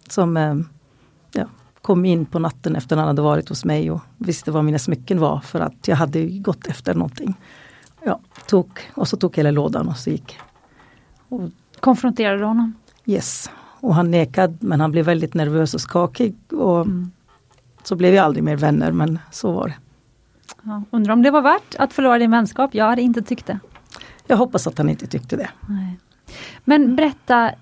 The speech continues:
Speaker 2: sen blev du guldsmed genom att gå som lärling då? Det var din väg in, eller?
Speaker 1: Ja, alltså jag, man kan säga det. Jag var anställd som guldsmed. Det var jag, för jag kunde ju yrket egentligen. Men jag hade inte de här finesserna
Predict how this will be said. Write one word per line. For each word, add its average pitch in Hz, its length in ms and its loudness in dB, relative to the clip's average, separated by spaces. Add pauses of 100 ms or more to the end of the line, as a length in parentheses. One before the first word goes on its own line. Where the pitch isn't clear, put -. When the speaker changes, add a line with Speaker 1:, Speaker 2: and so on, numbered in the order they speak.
(220)
Speaker 2:
sen 294 260 4
blev 311 260 4
du 247 320 2
guldsmed 220 600 0
genom 214 320 0
att 220 100 -2
gå 220 140 0
som 220 160 -2
lärling 262 540 4
då? - 240 0 (420)
Det 285 100 2
var 311 120 4
din 202 240 0
väg 180 260 -2
in, - 180 -8 (100)
eller? 208 320 0
Speaker 1:
Ja, 262 220 6
alltså 247 220 2
jag, 214 260 4 (440)
man 208 100 4
kan 254 240 4
säga 185 320 0
det. - 80 0
Jag 185 80 6
var 185 120 2
anställd 147 680 0
som 147 180 -2
guldsmed. 160 600 2 (100)
Det 208 140 4
var 147 180 2
jag, 151 140 2
för - 100 2
jag 151 120 2
kunde 156 300 2
ju 156 160 4
yrket 131 400 -2
egentligen. 160 540 4 (360)
Men 165 300 6
jag 165 200 4
hade 156 320 0
inte 151 320 2
de 156 140 0
här 151 100 2
finesserna 147 640 0